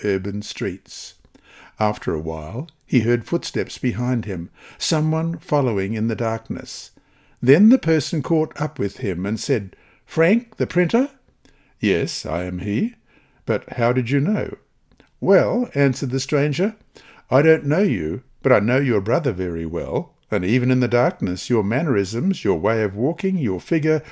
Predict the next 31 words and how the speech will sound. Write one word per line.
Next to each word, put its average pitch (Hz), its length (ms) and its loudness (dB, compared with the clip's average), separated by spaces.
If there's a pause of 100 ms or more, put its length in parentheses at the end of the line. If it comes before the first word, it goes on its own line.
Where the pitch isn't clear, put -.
(260)
all 165 320 4
reminded 120 600 0
me 113 140 0
so 120 300 2
much 117 360 -2
of 131 140 -2
him, 95 300 0
I 113 100 2
just 135 360 0
assumed 120 720 0 (360)
that 147 180 2
you 147 300 2
were 117 220 0
his 123 200 0
brother, 123 380 -2
because 117 480 -2 (200)
he 160 180 0
told 208 440 -2
me 92 220 -2
that 131 160 0
he 156 160 0
had 151 340 -6
one." 90 460 -12 (1120)
This 180 180 0
story 90 600 -2
reveals 120 640 4
a 127 80 2
powerful 131 580 0
truth 131 480 0
regarding 117 500 2
the 131 160 2